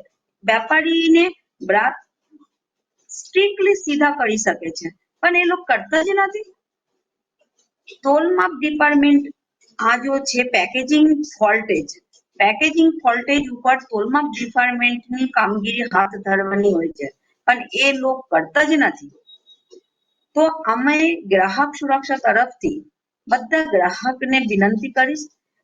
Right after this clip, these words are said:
કે તમને તોલમામાંથી ન્યાય ના મળે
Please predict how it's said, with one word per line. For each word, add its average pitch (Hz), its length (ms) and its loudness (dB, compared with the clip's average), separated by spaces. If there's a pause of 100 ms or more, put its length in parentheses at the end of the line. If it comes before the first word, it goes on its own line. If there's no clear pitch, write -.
(160)
કે 277 100 2
તમને 247 360 -2
તોલમામાંથી 247 1300 -4
ન્યાય 277 500 -2
ના 247 440 0
મળે 285 380 0